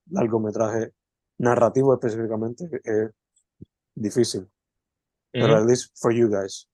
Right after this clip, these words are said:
Speaker 1: ¿cómo ustedes ven la cosa, more or less?
Speaker 2: Pues eso es algo que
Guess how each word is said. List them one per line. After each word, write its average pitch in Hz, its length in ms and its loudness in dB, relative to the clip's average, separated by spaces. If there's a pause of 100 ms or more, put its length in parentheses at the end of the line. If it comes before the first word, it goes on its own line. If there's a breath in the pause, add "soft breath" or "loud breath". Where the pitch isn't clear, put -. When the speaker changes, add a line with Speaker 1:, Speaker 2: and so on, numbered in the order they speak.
(200)
Speaker 1:
¿cómo 113 200 -2
ustedes 110 280 -2
ven 110 160 -2
la 110 120 -2
cosa, 101 560 -4 (340)
more 110 220 -2
or 101 100 -2
less? - 280 -14 (2500 soft breath)
Speaker 2:
Pues 123 340 8
eso - 240 2
es - 40 2
algo 175 280 4
que 143 460 4